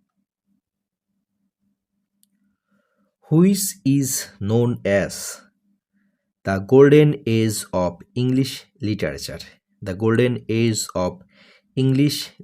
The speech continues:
literature বলা হয়ে থাকে দ্য এলিজাবেথ এসকে। এলিজাবেথ এসকে বলা হয়ে থাকে the golden age of English literature। ইংরেজি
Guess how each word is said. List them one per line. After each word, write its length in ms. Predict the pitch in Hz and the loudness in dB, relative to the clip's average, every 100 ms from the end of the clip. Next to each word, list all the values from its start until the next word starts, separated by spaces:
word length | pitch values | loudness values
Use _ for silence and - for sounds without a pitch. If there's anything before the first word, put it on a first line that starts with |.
| 104 | -4
literature 680 | 117 117 123 82 - 120 185 185 - _ _ _ _ _ _ _ 117 | -2 0 0 0 0 0 0 -6 -20 _ _ _ _ _ _ _ 0
বলা 240 | 127 170 156 | 4 4 4
হয়ে 160 | 117 - | 2 -2
থাকে 280 | 85 - 151 277 - _ _ _ _ _ _ _ _ _ _ _ _ 101 | -6 -4 -4 -4 -10 _ _ _ _ _ _ _ _ _ _ _ _ -6
দ্য 100 | 104 98 - - 165 | -4 -4 -4 2 6
এলিজাবেথ 560 | 185 175 170 135 139 135 - 98 | 6 6 6 6 4 2 -4 -4
এসকে। 340 | - - 73 - _ _ - 113 | -4 -10 -16 -20 _ _ -8 -4
এলিজাবেথ 460 | 117 113 107 101 - - | -2 0 0 -4 -6 -6
এসকে 280 | 107 - 139 180 | -6 -4 0 2
বলা 180 | 127 113 | 4 2
হয়ে 200 | 107 98 90 | 2 0 -2
থাকে 240 | 85 180 254 117 | -4 -2 0 0
the 80 | 101 | 2
golden 300 | 104 104 107 104 - 170 | 2 2 0 -2 0 4
age 200 | 196 - - 196 | 4 2 0 0
of 80 | 90 - - _ _ _ 196 | -2 -6 -20 _ _ _ 0
English 280 | 208 202 - 117 | 2 0 0 -4
literature। 540 | 113 58 - - - - _ _ _ _ _ _ _ _ _ _ _ - | -4 -6 -8 -14 -18 -20 _ _ _ _ _ _ _ _ _ _ _ -8
ইংরেজি 360 | 117 117 104 | -4 -2 -4